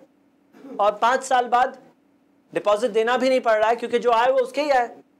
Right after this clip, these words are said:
तो इसके पास तो डबल बेनिफिट है ना, हलाल में खैर भी है और बरकत भी है। तो हम देखते हैं कि ये शख्स के पास अगर उसे पाँच साल का एडवांस रेंट कोई देने वाला मिल जाता है, तो उसके लिए ये ऑप्शन हैवी डिपॉजिट वाले ऑप्शन से दुनियावी एतबार से भी बेहतर है।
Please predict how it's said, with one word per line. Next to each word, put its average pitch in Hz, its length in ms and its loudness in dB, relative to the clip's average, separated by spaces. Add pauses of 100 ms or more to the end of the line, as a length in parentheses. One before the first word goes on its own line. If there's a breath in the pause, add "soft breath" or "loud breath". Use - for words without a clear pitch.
(800)
तो 175 60 -2
इसके 165 180 -2
पास 226 180 0
तो 254 80 0
डबल 214 240 0
बेनिफिट 220 400 -4
है 156 80 -6
ना, 202 120 -10 (600)
हलाल 170 320 0
में 240 180 -6
खैर 220 300 0
भी 240 160 0
है 214 160 2
और 233 140 2
बरकत 208 320 0
भी 196 160 -8
है। 127 160 -14 (760)
तो 180 60 0
हम 214 160 -2
देखते 226 260 -2
हैं 247 180 -2
कि 247 80 -8
ये 226 240 0
शख्स 233 260 -4
के 247 100 0
पास 240 320 0
अगर 214 320 2
उसे 240 200 -2
पाँच 226 340 0
साल 220 180 2
का 220 140 2
एडवांस 196 420 -2
रेंट 208 240 -6
कोई 208 100 0
देने 185 260 -2
वाला 185 200 2
मिल 185 180 -4
जाता 165 280 0
है, 156 260 -4 (640)
तो 214 100 2
उसके 214 280 -2
लिए 247 140 0
ये 240 280 -2
ऑप्शन 254 420 0
हैवी 202 280 -4
डिपॉजिट 233 440 -2
वाले 240 200 0
ऑप्शन 240 340 -2
से 254 120 0
दुनियावी 214 520 -2
एतबार 233 380 0
से 202 120 -8
भी 185 80 -6
बेहतर 143 320 -2
है। - 100 -20